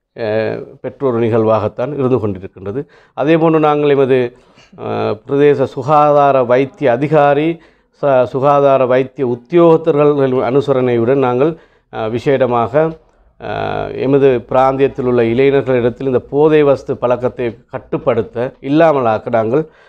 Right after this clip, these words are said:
அஹ், பல செயல்முறைகளை நாங்கள், அஹ், நடாத்தினோம். அதே போன்று விசேடமாக இன்று நான் நினைக்கின்ற அக்குனை பிரதேசத்திலே, அஹ், இந்த சிகரெட் விற்பனையை, அஹ், தடுப்பதற்குரிய ஒரு, அஹ், செயற்திட்டத்தையும் நாங்கள்,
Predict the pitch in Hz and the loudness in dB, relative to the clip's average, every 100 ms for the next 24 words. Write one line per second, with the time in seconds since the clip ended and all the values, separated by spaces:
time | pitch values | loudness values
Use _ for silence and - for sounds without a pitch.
0 | _ - 113 131 160 185 - 156 147 135 | _ -14 -8 0 0 0 2 2 2 0
1 | 131 110 117 117 135 113 123 139 _ _ | -2 -2 0 0 0 0 0 -2 _ _
2 | 113 120 127 127 - 214 107 160 - _ | -10 -4 0 0 0 -4 -2 -4 -8 _
3 | _ 117 135 160 143 139 127 156 135 120 | _ -4 2 2 4 2 2 0 -2 -2
4 | 143 139 139 135 131 127 127 123 120 117 | 0 2 2 0 0 0 -2 0 -2 -2
5 | 120 135 113 - 151 151 139 135 127 120 | -4 -2 -4 -4 -2 0 0 -2 -2 -2
6 | 110 107 117 131 160 - _ _ - 110 | -4 -8 -4 -2 -2 -8 _ _ -12 -6
7 | 107 120 113 - - 208 196 143 147 - | -4 -2 -4 -4 -4 0 0 0 -6 -2
8 | 147 127 117 117 _ _ - 120 113 127 | 0 0 0 -2 _ _ -10 -6 -2 0
9 | 135 135 139 127 - 123 143 147 131 156 | 0 2 0 0 -4 -2 -2 0 0 0
10 | 160 _ _ _ _ 117 110 110 107 143 | -2 _ _ _ _ -8 -4 -4 -2 -2
11 | 117 131 - 117 120 117 113 131 | -2 -8 -10 -6 -2 -2 0 -2